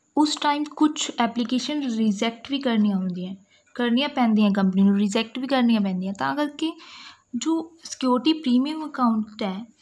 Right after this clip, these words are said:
ਉਹ ਆਪਾਂ, ਅ, ਸੈਕਿੰਡ ਟ੍ਰਾਂਜੈਕਸ਼ਨ ਦੇ ਵਿੱਚ ਲੈਂਦੇ ਹਾਂ,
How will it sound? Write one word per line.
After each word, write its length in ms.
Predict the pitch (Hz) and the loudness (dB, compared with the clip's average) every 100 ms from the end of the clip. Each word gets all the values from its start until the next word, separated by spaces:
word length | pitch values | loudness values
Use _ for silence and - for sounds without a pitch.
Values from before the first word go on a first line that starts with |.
| _ | _
ਉਹ 260 | 240 233 277 | -2 0 0
ਆਪਾਂ, 320 | 269 277 302 302 _ _ - _ _ _ _ _ _ - | 0 -2 -4 -8 _ _ -20 _ _ _ _ _ _ 0
ਅ, 320 | 202 196 202 | 2 2 0
ਸੈਕਿੰਡ 480 | - 214 202 294 285 | 0 -2 0 -2 2
ਟ੍ਰਾਂਜੈਕਸ਼ਨ 520 | 269 247 233 - 269 | 4 4 2 0 0
ਦੇ 120 | 269 | 0
ਵਿੱਚ 280 | 247 240 240 | -2 -2 0
ਲੈਂਦੇ 260 | 220 202 | 2 2
ਹਾਂ, 140 | 208 | 0